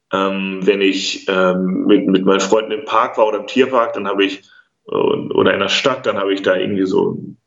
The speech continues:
eher dokumentarische Fotos gemacht, Streetfotos oder, ne,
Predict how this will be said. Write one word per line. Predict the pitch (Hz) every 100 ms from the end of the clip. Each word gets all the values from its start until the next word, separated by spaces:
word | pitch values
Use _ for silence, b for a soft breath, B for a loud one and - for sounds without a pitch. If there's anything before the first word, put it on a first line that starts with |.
| _
eher | - 101
dokumentarische | 104 - 104 98 131 143 139 120
Fotos | 135 117 113
gemacht, | 117 110 107
Streetfotos | - - 139 139 131 113 113 98 98
oder, | - 90 92
ne, | 131 156